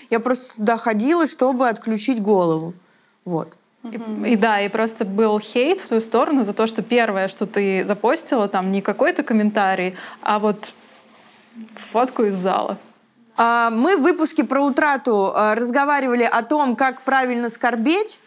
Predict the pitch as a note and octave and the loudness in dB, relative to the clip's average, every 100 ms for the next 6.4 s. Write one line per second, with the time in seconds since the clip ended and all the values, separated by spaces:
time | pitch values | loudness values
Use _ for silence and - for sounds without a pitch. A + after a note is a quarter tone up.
0 | _ - G#3 B3+ C4 C4 C4+ A#3 G#3 G3 | _ -6 -4 -2 -2 0 0 2 0 0
1 | - A3+ G#3+ G3+ A3 A3+ F3 F3+ E3 D#3+ | 0 2 2 2 2 0 0 -2 0 0
2 | D#3 D#3 _ - F3+ F3+ F#3 E3 G3+ C#4 | -2 -6 _ -4 -4 0 0 0 2 0
3 | F#4+ B3 E3+ E3+ - - - - G3+ G3 | 2 0 -2 -6 -12 -20 -8 0 0 0
4 | F#3+ C4 F4+ F#4+ - C4 A#3+ A#3 A3+ G#3+ | -2 0 2 0 0 2 2 2 0 0
5 | C4+ C#4 D4 A#3 A3 C#4+ D4 C#4 A#3+ A#3 | 0 0 -2 -2 -2 0 2 2 2 0
6 | A3 B3+ C4+ - | 2 0 0 -4